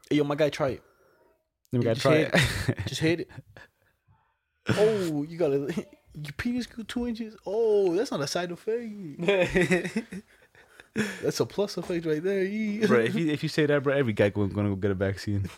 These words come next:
Speaker 1: <laughs> A chick take, takes it, she grows a penis, like, "Oh."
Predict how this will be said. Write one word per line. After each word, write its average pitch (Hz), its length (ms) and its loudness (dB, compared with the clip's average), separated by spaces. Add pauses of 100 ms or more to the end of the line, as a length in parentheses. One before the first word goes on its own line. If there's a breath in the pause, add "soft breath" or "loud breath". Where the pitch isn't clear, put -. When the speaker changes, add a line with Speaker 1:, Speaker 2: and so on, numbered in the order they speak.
Speaker 1:
<laughs> - 200 -6
A - 80 -2
chick 175 300 -2
take, 175 460 -8
takes 180 280 0
it, 165 80 -6
she 170 140 -2
grows 190 260 2
a 190 60 -4
penis, 208 260 -8
like, 214 140 -6
"Oh." 208 480 -2